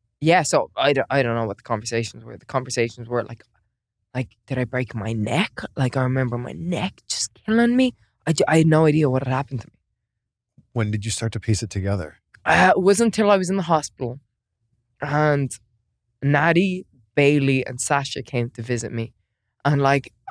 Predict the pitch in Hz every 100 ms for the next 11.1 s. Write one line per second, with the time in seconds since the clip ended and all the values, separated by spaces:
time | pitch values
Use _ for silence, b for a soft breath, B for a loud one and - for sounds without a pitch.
0 | - _ _ - - - - 156 151 143
1 | 135 - 139 139 151 147 139 135 139 139
2 | 135 - 131 127 - 143 147 135 127 127
3 | 123 - _ _ _ _ _ 131 131 -
4 | 127 135 127 131 123 127 123 - 135 131
5 | 147 165 135 143 - 180 170 139 131 -
6 | 131 - _ _ _ _ - 170 220 226
7 | 214 202 214 220 214 208 208 233 190 208
8 | 202 185 185 208 277 277 - - - _
9 | _ _ _ - 214 226 190 214 214 180
10 | 196 208 247 - 220 190 185 - 247 254
11 | 233